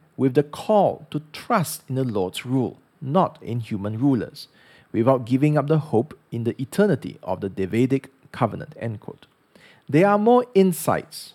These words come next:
to using a canonical approach, but the main thing is, as Wenham puts it, I quote, "If, as I think has been demonstrated, the Psalms have been arranged thematically by title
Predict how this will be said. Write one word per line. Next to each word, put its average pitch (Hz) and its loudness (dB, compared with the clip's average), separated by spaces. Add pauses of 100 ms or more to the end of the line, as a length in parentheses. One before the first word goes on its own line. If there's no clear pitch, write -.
to 98 -6
using 110 -4
a - -2
canonical 113 -4
approach, - -10 (400)
but 127 0
the 131 -2
main 165 0
thing 160 4
is, 127 -4
as 113 -4
Wenham 113 -2
puts - -8
it, 175 -2
I - -8
quote, - -12 (220)
"If, 160 2 (220)
as 117 -2
I 120 0 (100)
think 190 4 (120)
has 110 -6
been 98 -8
demonstrated, 101 -6
the 110 -6
Psalms 143 -2
have 98 -4
been 98 -8 (100)
arranged 147 2 (200)
thematically 139 -2 (260)
by 87 -4
title 120 -6